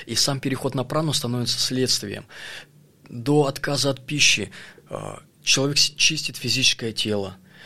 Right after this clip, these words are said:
кишечник, ощелачивает организм дыхательными практиками, а, очищает психику от соблазна, а, тотального вкусовых рецепторов и внешних раздражителей, а, работает с разумом. И уже подготовившись на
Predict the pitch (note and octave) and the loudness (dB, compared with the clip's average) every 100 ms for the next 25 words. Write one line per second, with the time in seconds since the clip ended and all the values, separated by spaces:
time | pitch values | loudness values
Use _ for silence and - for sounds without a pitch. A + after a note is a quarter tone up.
0 | - - C#3+ - C3+ A#2+ - G#2 A2 - | -20 -8 0 2 2 -2 -2 -2 2 2
1 | C3 D3 - B2+ B2+ A2+ A2+ A#2 A2 G#2 | 2 0 0 2 0 2 0 0 -4 -6
2 | G#2 G#2+ G#2 G2+ G2+ G2 G#2 F#2+ - F#2+ | -4 -4 -4 -4 -4 -4 -6 -4 -6 -6
3 | F#2 F#2 - - - - G2+ G2 G2 - | -8 -10 -14 -14 -14 -10 -10 -8 -8 -2
4 | A2+ - - F3+ E3 - - D3 A#2 - | 2 4 4 2 -4 0 0 0 -6 -6
5 | G#2+ - - - A#2+ A#2 A#2+ B2+ - C3 | -6 -6 -14 -8 -4 -4 -4 -2 2 2
6 | B2+ B2+ A#2+ A2+ - - - A2 G#2+ A#2+ | 2 2 2 -4 -6 -16 -12 -10 -6 -2
7 | B2 A#2+ A2+ G#2+ B2+ - A#2+ - A#2 - | 0 0 -2 -4 -6 -2 -2 -2 -2 -2
8 | B2 - G#2+ G2+ B2 A#2 A2 - - - | -2 -2 -4 -4 -4 -2 -2 -6 -12 -8
9 | G2+ B2+ B2 B2 C#3+ A#2 G#2+ A2+ A2 A2+ | -2 0 0 -2 -4 -6 -4 -4 -2 -4
10 | G#2 F#2+ - - - - - F#2+ G2+ A#2 | -6 -8 -12 -16 -14 -14 -8 -2 0 2
11 | C#3 F#3 D3 C#3+ B2+ B2 A2 A2 G#2 F#2+ | 0 0 0 0 2 0 2 0 -2 -4
12 | F#2 - - C3+ D3 C3+ D#3+ C#3 A#2+ - | -8 -12 -6 -2 0 0 0 0 -2 -8
13 | - C3+ B2+ C#3+ E3 C#3 A2+ - - - | -4 -2 -2 -2 0 0 -2 0 0 0
14 | B2+ B2 A#2 | 0 -2 -4